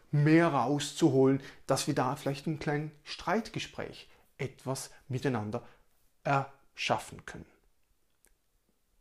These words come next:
Also in den nächsten paar Wochen und Monaten geht's wirklich darum, zu sagen und eine Plattform zu bieten und dir den ein oder anderen Input auf den Weg zu geben,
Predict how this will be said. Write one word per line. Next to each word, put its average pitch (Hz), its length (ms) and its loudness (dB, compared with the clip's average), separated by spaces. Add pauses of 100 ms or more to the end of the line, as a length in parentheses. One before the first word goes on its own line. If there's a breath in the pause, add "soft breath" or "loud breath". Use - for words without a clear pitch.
(140 soft breath)
Also 208 220 8
in 185 160 8
den 175 140 4
nächsten 214 540 4
paar 175 420 6
Wochen 208 440 8
und 180 200 6
Monaten 208 540 6
geht's 185 300 0
wirklich 190 320 2
darum, 185 500 8 (240 loud breath)
zu - 180 0
sagen 165 520 4 (220 loud breath)
und 151 260 2 (220 loud breath)
eine 151 160 4
Plattform 160 680 6
zu 139 160 -2
bieten 151 360 0 (240 loud breath)
und 135 200 0
dir 180 160 10
den 156 160 2
ein 214 260 6
oder 175 180 8
anderen 165 420 4
Input 285 540 6 (200 loud breath)
auf 147 180 0
den 143 160 -4
Weg 151 240 2
zu 147 120 -4
geben, 135 320 2